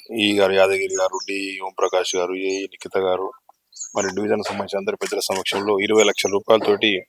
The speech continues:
సీసీ రోడ్ వేసే కార్యక్రమం ప్రారంభించడం జరిగింది. కట్టారాంపూర్ ప్రాంతం, మరి ఈ ప్రాంతం అంతా కూడా గతంలో గ్రామ పంచాయతీ ఉన్నప్పటి నుంచి ఉన్నటువంటి ప్రాంతం.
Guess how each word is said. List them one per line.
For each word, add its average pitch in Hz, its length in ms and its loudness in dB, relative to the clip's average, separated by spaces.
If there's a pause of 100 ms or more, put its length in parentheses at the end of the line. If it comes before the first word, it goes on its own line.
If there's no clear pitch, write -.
(400)
సీసీ 127 320 2
రోడ్ 120 240 6
వేసే 110 480 2
కార్యక్రమం 104 400 6
ప్రారంభించడం 98 500 2
జరిగింది. 87 280 -6 (840)
కట్టారాంపూర్ 123 760 10
ప్రాంతం, 110 360 6 (440)
మరి 110 120 2
ఈ 107 40 4
ప్రాంతం 117 380 8
అంతా 110 180 4
కూడా 110 240 8
గతంలో 117 300 8 (100)
గ్రామ 113 240 10
పంచాయతీ 110 420 4
ఉన్నప్పటి 104 380 0
నుంచి 107 260 0 (800)
ఉన్నటువంటి 101 380 2
ప్రాంతం. 98 420 4